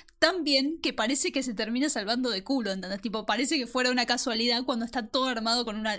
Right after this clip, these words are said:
perfecta lógica de causa y consecuencia, de porque se cae de un lado, termina en el otro, bla, bla, bla, que es, no, no, es tipo,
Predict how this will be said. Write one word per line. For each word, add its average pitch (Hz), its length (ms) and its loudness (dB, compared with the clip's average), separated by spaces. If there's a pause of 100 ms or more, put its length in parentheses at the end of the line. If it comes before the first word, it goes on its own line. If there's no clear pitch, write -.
perfecta 233 480 -2
lógica 233 340 -2
de 196 120 -2
causa 294 240 -2
y - 40 -2
consecuencia, 214 520 -4
de 185 100 -4
porque 202 240 -6
se 226 120 -6
cae 240 160 2
de 233 60 -2
un 240 60 -2
lado, 247 240 2
termina 233 440 -2
en 226 80 -2
el - 40 2
otro, 220 200 -4
bla, 240 120 0
bla, 240 140 -2
bla, 247 320 0
que 226 100 -8
es, - 160 -10
no, 196 260 -6
no, 190 180 -8
es 196 160 -8
tipo, 214 280 -6